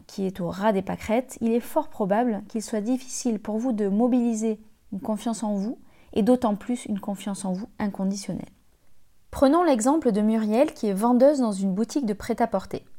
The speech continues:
Muriel a toujours été sensible à ce que les autres pensaient d'elle. La dernière fois, une cliente lui a dit qu'elle était de mauvais conseils parce qu'elle lui avait dit que la robe qu'elle voulait acheter ne la mettait pas en valeur. Depuis, Muriel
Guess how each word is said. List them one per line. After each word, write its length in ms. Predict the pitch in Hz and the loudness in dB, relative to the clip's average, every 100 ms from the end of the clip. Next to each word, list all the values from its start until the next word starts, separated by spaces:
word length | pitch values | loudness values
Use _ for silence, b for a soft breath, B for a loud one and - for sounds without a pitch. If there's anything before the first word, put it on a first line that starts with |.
| - - b b b b b | -14 -12 b b b b b
Muriel 400 | 214 240 269 311 | -2 2 4 4
a 120 | 226 | 2
toujours 400 | 202 - 269 277 | -2 -2 0 2
été 220 | 262 254 240 | 0 2 -2
sensible 580 | - 240 - 269 262 - | 0 -4 -2 -2 -2 -4
à 80 | 196 | -8
ce 80 | - | -4
que 80 | |
les 180 | 196 190 | -4 0
autres 240 | 226 - 180 | -2 -2 -8
pensaient 400 | 196 214 - 180 | -4 -4 -4 -4
d'elle. 240 | 156 175 _ _ b b b b b b | -6 -10 _ _ b b b b b b
La 100 | 202 | 4
dernière 300 | 214 269 262 | 6 4 2
fois, 360 | - 220 302 - 233 | 2 2 2 -2 -2
une 100 | 226 | -2
cliente 560 | - 294 277 220 190 | 0 2 4 2 -4
lui 160 | 180 185 | -4 -2
a 60 | |
dit 180 | 180 240 | 0 -2
qu'elle 180 | - 208 | 0 -2
était 220 | 196 285 | 0 0
de 80 | 240 | 2
mauvais 320 | 202 254 285 | 4 4 2
conseils 480 | 269 233 - 185 165 - | -2 -6 -2 -2 -2 -6
parce 160 | 247 | -8
qu'elle 180 | - 320 | -2 0
lui 80 | 285 | 2
avait 220 | 254 240 | 0 0
dit 160 | 285 320 | -2 0
que 100 | 240 | 2
la 160 | 220 | 2
robe 300 | 226 269 262 - | 2 2 0 0
qu'elle 140 | 190 | -6
voulait 220 | 190 254 | -2 0
acheter 320 | 240 - 302 | -2 -4 -2
ne 100 | 294 | 2
la 140 | 240 214 | 2 4
mettait 280 | 233 233 240 | 4 2 0
pas 260 | - 226 | 2 2
en 100 | 196 | 2
valeur. 480 | 180 170 - - - - - - _ _ _ _ | -4 -4 -8 -12 -20 -20 -20 -20 _ _ _ _
Depuis, 540 | - 254 254 277 311 330 | 2 2 4 6 6 6
Muriel 520 | 233 254 254 285 302 | 4 4 6 6 4